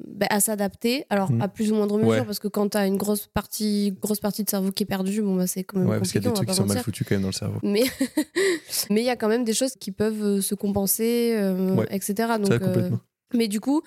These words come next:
Speaker 1: donc tout ce qui est, il y en a d'autres des mythes.
Speaker 2: Donc oui, effectivement, il y a plein de mythes. J'en réserve un d'ailleurs pour une fois prochaine.
Speaker 1: Sinon, ça va devenir un gros tant pis. <laughs>
Speaker 2: Oui, c'est <laughs> exactement.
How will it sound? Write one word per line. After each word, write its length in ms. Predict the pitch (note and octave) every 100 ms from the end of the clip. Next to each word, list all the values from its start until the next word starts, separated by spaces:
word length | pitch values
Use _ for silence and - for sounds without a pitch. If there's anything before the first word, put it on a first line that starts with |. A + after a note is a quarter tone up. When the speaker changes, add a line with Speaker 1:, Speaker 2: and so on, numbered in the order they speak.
| - - -
Speaker 1:
donc 140 | A3
tout 120 | - C#4
ce 80 |
qui 120 | - B3+
est, 400 | B3 B3 - -
il 80 | A3
y 40 | C4+
en 60 |
a 80 | E4
d'autres 220 | D4 B4 -
des 100 | G#3+
mythes. 380 | G#3+ A#3 - -
Speaker 2:
Donc 200 | - -
oui, 100 | A#2+
effectivement, 320 | F#2+ G2 G#2+ A2
il 40 |
y 40 |
a 40 | - G#2+
plein 200 | A#2+ C3
de 60 |
mythes. 360 | A#2 A#2+ - - _ _
J'en 140 | - F#2
réserve 340 | F#2 F#2 F2 -
un 100 | B2
d'ailleurs 320 | G#2 G2 A2
pour 240 | _ G#2+ G2
une 80 | F#2+
fois 160 | -
prochaine. 400 | A2+ G#2+ - G#2 A#2 -
Speaker 1:
Sinon, 280 | - A3
ça 140 | G#3 G#3+
va 60 |
devenir 200 | G#3 G#3 G3+
un 160 | G3+
gros 200 | G3 G3
tant 180 | G#3 G#3
pis. 240 | G3 B3+ B3
<laughs> 100 | D#4+
Speaker 2:
Oui, 140 | A2+
c'est 140 | G#2+ A#2+
<laughs> 420 | A3 - - -
exactement. 520 | D3 G#2+ B2+ - A#2